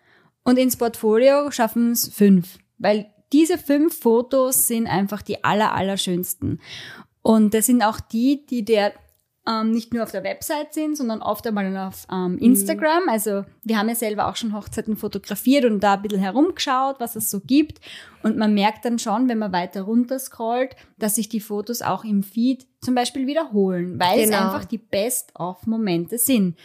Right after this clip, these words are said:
Speaker 1: Und,
Speaker 2: Mhm.
Speaker 1: ähm, das bedeutet aber nicht, dass die nicht real sind.
Speaker 2: Genau. Ähm, natürlich kann's aber auch so sein, dass sie nicht real sind, weil gerade auch in der Hochzeitsfotografie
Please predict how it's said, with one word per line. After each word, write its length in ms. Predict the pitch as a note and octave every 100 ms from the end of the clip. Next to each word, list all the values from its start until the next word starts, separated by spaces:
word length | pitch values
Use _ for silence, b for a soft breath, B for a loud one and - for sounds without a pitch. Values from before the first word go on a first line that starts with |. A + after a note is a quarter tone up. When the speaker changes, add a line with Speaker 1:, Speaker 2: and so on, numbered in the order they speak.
| B B B
Speaker 1:
Und, 320 | G#3+ G3+ -
Speaker 2:
Mhm. 160 | - G#3
Speaker 1:
ähm, 200 | G#3+ G#3
das 160 | G#3
bedeutet 400 | - G#3+ F#3 G#3
aber 180 | F#3+ F#3
nicht, 480 | G3+ A3+ C4+ - -
dass 220 | G#3+ -
die 180 | - G#3+
nicht 460 | G#3+ A#3+ A#3+ - _ _
real 380 | - C#4 C#4+ B3
sind. 420 | - D3+ - - _ _ _ _ _ -
Speaker 2:
Genau. 440 | D4 B3 F#3 F#3+ - _ B B B B B B B -
Ähm, 440 | G#3 G3+ G3 F#3+ -
natürlich 760 | - G#3 G#3 A#3 A#3 C4 - - - _ _ _ _ -
kann's 380 | G#3+ C4 E4 -
aber 280 | F#3+ F#3 D#3+
auch 180 | F3
so 120 | - G3+
sein, 300 | F#3+ F3+ F#3
dass 160 | F3+
sie 80 | G3
nicht 320 | F#3+ D#3+ -
real 320 | F#3 E3+ D#3
sind, 300 | - G3+ F#3+
weil 120 | G3 G3
gerade 400 | - F#3 G#3+ A3
auch 120 | A3
in 100 | G3+
der 100 | G3
Hochzeitsfotografie 1400 | G3+ - - G#3+ - A3+ A3 A3 - G#3 - A3+ B3